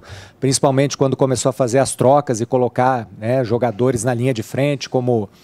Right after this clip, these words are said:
o, o Marcelo Moreno, o próprio Jonathan Robert, eles deram uma dinâmica nova ao ataque do Cruzeiro,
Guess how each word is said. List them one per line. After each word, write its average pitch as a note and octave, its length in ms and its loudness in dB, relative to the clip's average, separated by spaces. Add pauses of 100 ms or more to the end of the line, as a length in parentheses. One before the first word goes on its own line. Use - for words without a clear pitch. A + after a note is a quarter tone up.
(300)
o, A#2 680 2
o G#2 40 -6
Marcelo A#2+ 400 0
Moreno, B2 880 0
o G#2 60 -4
próprio B2 380 0
Jonathan B2+ 420 0
Robert, C3 560 2
eles G#2+ 140 -2
deram C3 180 2
uma C3 120 0
dinâmica A#2+ 440 -2
nova B2 320 2
ao A#2+ 80 4
ataque A#2 300 -4
do A#2+ 100 -2
Cruzeiro, D3+ 520 2